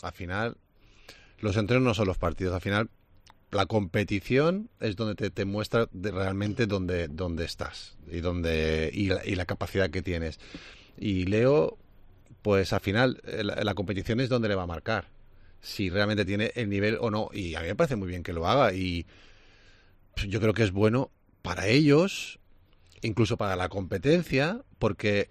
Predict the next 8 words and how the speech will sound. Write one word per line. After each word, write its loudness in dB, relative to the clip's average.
porque -4
es -2
que 0
ha 2
decidido 4
esto 2
como 0
el, -4